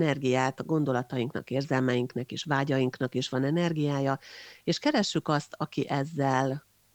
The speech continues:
össze tud kapcsolódni. És ezek az összevillanások szerintem azok, amikor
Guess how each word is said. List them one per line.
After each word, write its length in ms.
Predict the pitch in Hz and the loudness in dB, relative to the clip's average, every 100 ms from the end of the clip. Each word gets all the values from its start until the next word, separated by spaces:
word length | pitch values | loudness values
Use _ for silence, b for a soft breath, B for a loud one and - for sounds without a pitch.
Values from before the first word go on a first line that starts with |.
| _ | _
össze 300 | 170 - 131 | -2 0 -4
tud 200 | - 127 | -4 -8
kapcsolódni. 920 | - 120 - 123 113 120 - 101 90 B B B B B | -6 -6 -4 -4 -2 -2 -2 -2 -4 B B B B B
És 80 | |
ezek 120 | 202 214 | 2 4
az 100 | 233 | 4
összevillanások 960 | 311 - 196 160 151 143 143 147 131 | 2 2 2 4 4 4 2 2 -4
szerintem 600 | - 160 131 123 131 123 | -4 -2 0 0 0 0
azok, 380 | 127 156 226 - - | 0 0 -4 -4 -2
amikor 720 | 170 160 - 156 147 147 | 2 2 0 0 2 2